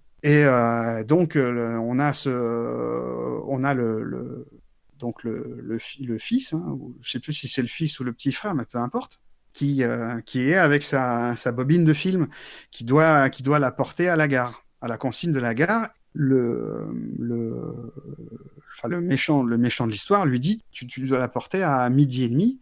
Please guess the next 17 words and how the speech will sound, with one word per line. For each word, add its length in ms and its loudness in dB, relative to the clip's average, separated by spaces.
parce 220 -6
que 80 2
lui, 260 2
il 60 -2
sait 200 0
que 120 -6
la 120 2
bombe, 360 2
elle 220 0
va 220 2
exploser 640 -2
à 260 2
une 220 8
heure 140 4
moins 140 4
le 60 2
quart. » 300 -4